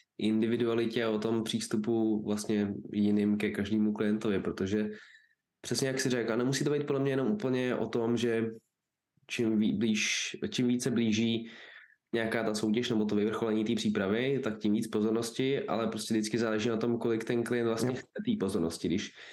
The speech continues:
Speaker 2: Mhm.
Speaker 1: když má radši být samostatnej, tak je to úplně v pohodě, když mu to třeba jenom odsouhlasíš nebo mu poukážeš na pár věcí a ne-, nerozvádíš žádný sáhodlouhý konverzace,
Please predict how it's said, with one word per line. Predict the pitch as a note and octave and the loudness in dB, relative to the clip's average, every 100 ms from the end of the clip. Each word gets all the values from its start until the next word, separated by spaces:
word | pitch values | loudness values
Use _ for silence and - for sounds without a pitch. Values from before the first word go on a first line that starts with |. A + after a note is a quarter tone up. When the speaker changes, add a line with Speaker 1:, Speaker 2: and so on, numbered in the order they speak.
| - | -4
Speaker 2:
Mhm. | C3+ D#3 | 0 2
Speaker 1:
když | D#3 - - A2 | 0 -4 -4 -2
má | C3 C3+ | 0 0
radši | B2 - | 0 0
být | B2+ B2+ | 0 0
samostatnej, | A#2+ A#2+ A#2+ C3+ C#3+ C#3 C#3+ D3+ D3 - - _ | 0 0 0 -2 0 0 0 -2 -6 -16 -20 _
tak | A2 | -4
je | A2+ | 0
to | A2+ | 2
úplně | A2 A#2+ | 2 0
v | |
pohodě, | - A2+ A2+ | -2 0 2
když | A2 A#2 | 2 0
mu | A#2 | -2
to | A#2 | -2
třeba | B2 | -2
jenom | A#2 G2+ | 0 0
odsouhlasíš | G#2+ B2+ B2+ C3+ | 0 -2 0 -2
nebo | C3 A#2+ | 0 0
mu | A#2 G#2+ - - _ A2+ - | 2 0 -4 -12 _ -14 -2
poukážeš | A2+ G#2+ A#2+ A#2+ B2 | 0 2 2 2 2
na | A2+ | 0
pár | A2+ A#2+ | 0 2
věcí | A2+ G2+ B2+ B2+ F2 | 2 0 0 2 2
a | |
ne-, | A2 | 2
nerozvádíš | A2 A2+ A#2 A2+ A2 G#2+ A2 G#2 - - G#2+ G#2+ G#2 G#2+ | 2 2 2 2 0 2 2 0 -2 -2 0 0 2 2
žádný | A2 G#2 G#2+ | 2 2 0
sáhodlouhý | G#2 G#2+ G#2+ G#2+ | 0 0 0 0
konverzace, | G#2+ G#2 G2+ G#2+ G#2 C3+ | 2 0 0 -2 -2 -4